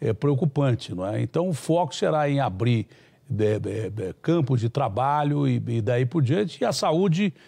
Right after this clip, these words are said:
por incrível que pareça, essa pandemia ajudou a ver, é, o Brasil e o mundo a, a enxergarem como é importante ter um sistema público de saúde, é, forte, né?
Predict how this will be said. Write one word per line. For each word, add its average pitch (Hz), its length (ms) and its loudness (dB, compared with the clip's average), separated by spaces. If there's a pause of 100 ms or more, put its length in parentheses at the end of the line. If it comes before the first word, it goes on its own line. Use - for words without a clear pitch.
(220)
por 214 120 2
incrível 180 320 4
que 165 100 4
pareça, 175 560 2
essa 180 300 0
pandemia 170 720 2 (340)
ajudou 147 440 2
a 143 40 2
ver, 160 380 2 (140)
é, 120 500 2
o 98 180 -10
Brasil 131 600 0
e 123 40 4
o 117 100 2
mundo 113 580 0
a, 90 440 -8
a 104 60 -4
enxergarem 117 720 -2 (380)
como 156 200 0
é 190 60 2
importante 165 640 0
ter 170 200 0
um 170 200 2
sistema 151 460 -2
público 139 340 0
de 123 100 -2
saúde, 139 640 2 (400)
é, 131 120 2
forte, 123 600 -4
né? 123 240 0